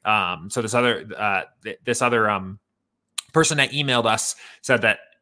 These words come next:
they're, they're splitting up all of their different profit plan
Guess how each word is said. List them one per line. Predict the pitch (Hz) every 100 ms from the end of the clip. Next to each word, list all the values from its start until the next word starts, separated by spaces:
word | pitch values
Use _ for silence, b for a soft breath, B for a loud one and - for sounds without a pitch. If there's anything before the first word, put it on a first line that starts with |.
| 107
they're, | 127
they're | - 127
splitting | - - 139 135 113
up | 123 -
all | 120 120
of | 110
their | 110
different | 107 107 113 107 - -
profit | 107 101 107
plan | 127 113 107 95